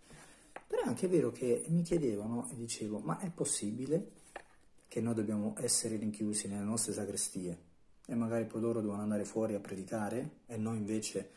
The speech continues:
non possiamo fare niente, ma soprattutto perché bisogna andare a predicare?" E allora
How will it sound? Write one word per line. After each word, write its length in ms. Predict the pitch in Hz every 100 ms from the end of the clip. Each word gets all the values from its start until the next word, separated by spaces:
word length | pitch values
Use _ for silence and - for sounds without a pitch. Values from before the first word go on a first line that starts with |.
| - -
non 140 | 110
possiamo 340 | 104 - 107
fare 200 | 104 107
niente, 340 | 107 113 104 101
ma 80 | 120
soprattutto 640 | 165 160 151 117 - 87
perché 500 | - 110 - 170 - - - - -
bisogna 300 | 110 113 107
andare 220 | 104 104
a 20 |
predicare?" 580 | - 98 98 190 180 -
E 80 | -
allora 340 | 302 370 190